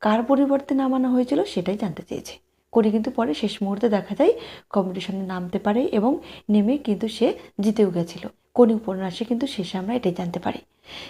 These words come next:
এখানে সঠিক আনসার হবে এ অপশন, অমিয়া। বারো নম্বর প্রশ্ন, কোনি মাদ্রাজ গিয়েছিল হাতে কত টাকা নিয়ে? দশ টাকা, বারো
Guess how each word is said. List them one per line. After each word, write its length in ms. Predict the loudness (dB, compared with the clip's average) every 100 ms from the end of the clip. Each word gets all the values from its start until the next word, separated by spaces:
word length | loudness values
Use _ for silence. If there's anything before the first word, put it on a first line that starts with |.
| -2
এখানে 200 | 4 4
সঠিক 300 | 4 2 2 2
আনসার 240 | 2 0
হবে 140 | 2 0 2
এ 20 | 0 0
অপশন, 260 | -4 -4 -4 -6 _ _ -4
অমিয়া। 380 | -2 0 -4 -8 -14 _ _ _ _ _ _ _ 4
বারো 200 | 6 6
নম্বর 180 | 2 -2 -2
প্রশ্ন, 240 | -2 0 0 -2 -14 -8 6
কোনি 240 | 8 8 6
মাদ্রাজ 380 | 6 4 4 2 2
গিয়েছিল 360 | 2 2 4 2
হাতে 360 | 2 -2 -6 -6 -6
কত 200 | -6 -4 -4 -4
টাকা 200 | -6 -6 -6
নিয়ে? 260 | -4 -4 -6 -14 _ _ -2
দশ 240 | 0 0 -4 -6
টাকা, 220 | -2 -4 -6 -4
বারো 240 | -2 0